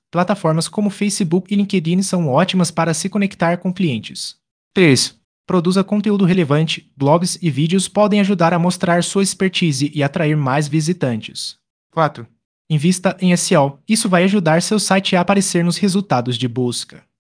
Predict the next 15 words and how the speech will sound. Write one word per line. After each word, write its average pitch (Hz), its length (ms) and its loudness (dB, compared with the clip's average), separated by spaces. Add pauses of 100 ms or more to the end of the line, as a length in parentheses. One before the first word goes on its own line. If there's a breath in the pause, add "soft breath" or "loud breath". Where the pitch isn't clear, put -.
(180)
Essas 175 240 2
estratégias 175 680 2
de 165 120 0
marketing 160 460 0
jurídico 156 480 0
para 208 220 0
advogados 165 500 0
podem 190 280 0
fazer 160 380 0
uma 185 160 4
grande 156 340 2
diferença 180 540 2
na 165 100 2
sua 180 200 -2
prática. - 640 -6